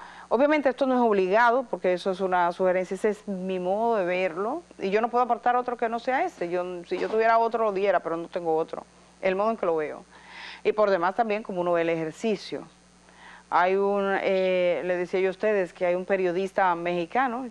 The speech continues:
Scherer García, ustedes lo pueden buscar, que fue el fundador y director eterno de la revista Proceso.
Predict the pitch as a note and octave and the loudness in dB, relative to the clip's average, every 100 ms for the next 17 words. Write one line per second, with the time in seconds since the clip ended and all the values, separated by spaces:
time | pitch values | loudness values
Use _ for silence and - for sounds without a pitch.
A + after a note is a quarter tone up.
0 | - - F3+ E3 D#3+ E3+ - B3 A3 - | -10 -2 -2 -2 -4 -6 -6 -6 -6 -4
1 | F3+ E3 E3+ E3 F3 F3 - A3+ G#3 G#3 | -4 -4 -4 -6 -8 -12 -2 0 0 -6
2 | - - - - - - E3+ F#3 F3+ F3 | -20 -20 -20 -20 -8 -6 -2 0 2 0
3 | E3 - E3+ E3+ D#3+ D#3 D#3 - G#3 G3+ | -2 -6 -4 -4 -4 -8 -14 -6 -2 2
4 | F3+ F#3 G#3 G#3+ F3 E3 D#3+ D#3 - F#3 | 2 2 0 -2 -4 -4 -6 -4 0 0
5 | F#3 F#3+ G3+ A#3+ G#3 F3 E3 D#3+ D#3+ D#3+ | 2 0 2 2 2 -2 -2 -2 0 -2
6 | E3 E3+ E3 F#3 - A#3 - | -2 -4 -4 -6 -6 -6 -6